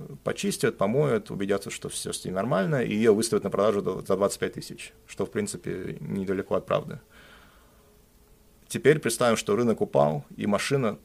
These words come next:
теперь стоит не двадцать тысяч, она реально стоит восемнадцать. И из-за этого средне-, среднерыночная себестоимость, э, средней транзакции, с-, с-, за сколько такая машина такого плана с примерно похожим пробегом продается, теперь она продается, ну, не знаю, максимум за двадцать две тысячи.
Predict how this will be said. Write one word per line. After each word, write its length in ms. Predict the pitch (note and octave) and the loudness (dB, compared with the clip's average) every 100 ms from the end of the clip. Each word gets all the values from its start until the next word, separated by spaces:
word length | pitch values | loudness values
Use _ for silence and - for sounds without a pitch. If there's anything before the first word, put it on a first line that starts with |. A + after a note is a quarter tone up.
| _ _ - | _ _ -16
теперь 220 | - G2 | -4 -2
стоит 240 | - G#2 G#2 | 0 0 0
не 60 | |
двадцать 320 | G#2 D#3 B2 | 0 0 -2
тысяч, 300 | A2+ G2+ - | -8 -8 -8
она 160 | - A2 | -4 0
реально 200 | A2+ B2 | 0 -2
стоит 280 | G2+ G2+ F#2+ | -2 -2 -2
восемнадцать. 720 | - - F#2+ F#2+ - - - - - - - _ - - | -4 -8 -6 -8 -10 -14 -18 -20 -20 -20 -20 _ -20 -10
И 120 | - | -4
из-за 200 | G2 G#2+ | 2 6
этого 280 | B2 A#2 F#2+ | 6 4 0
средне-, 360 | F#2+ - G2+ G2+ - - - | 0 -2 -2 -4 -6 -10 -6
среднерыночная 1080 | - A#2+ A2+ G#2+ A2 G2+ - G2 F#2 E2+ - - - | -2 0 2 4 4 2 0 -4 -4 -8 -14 -18 -6
себестоимость, 880 | - G#2 G2 - C3 C#3+ F#2+ - - - | -4 -2 0 2 2 2 2 -2 -4 -10
э, 460 | - F#2+ F#2 F2+ - | -8 -6 -6 -8 -8
средней 320 | - A2+ G2+ | 0 2 2
транзакции, 540 | G2 G#2 G2+ G2+ - F2+ | 2 2 4 4 2 -8
с-, 180 | - G#2+ | -8 -10
с-, 140 | - - | -10 -4
за 120 | G2+ | -2
сколько 340 | - G#2 - | 2 2 2
такая 440 | - F#2+ - G2 F2+ | -4 -4 2 4 4
машина 380 | F2+ - A2 | 0 0 0
такого 380 | - F#2+ A2 F#2 | 0 2 6 6
плана 380 | F2+ A2+ C3+ A2+ | 4 4 4 4
с 80 | G2 | 0
примерно 340 | G#2+ G2+ F#2+ | 0 0 0
похожим 400 | F2+ - G#2+ G2+ F#2+ | -4 -2 -2 -2 -2
пробегом 440 | G#2 G#2 G2+ F#2+ | 2 4 4 2
продается, 640 | F#2+ G2+ A2 D#3+ - G#2 - - - _ _ | -2 0 2 0 -2 -6 -8 -20 -20 _ _
теперь 240 | G#2+ F#2+ | -4 2
она 160 | C3 A2+ | 4 4
продается, 520 | G2+ G#2 A#2 A#2+ G#2+ | 4 2 2 2 2
ну, 180 | G2+ G#2 | 2 4
не 100 | G2+ | 2
знаю, 200 | G2 F#2 | 2 2
максимум 360 | G2 A2 - F#2+ | 2 0 0 -4
за 100 | G2 | -2
двадцать 240 | G2+ G2+ | -2 -2
две 120 | G2+ G2+ | 0 0
тысячи. 400 | F#2 - - | 0 -10 -14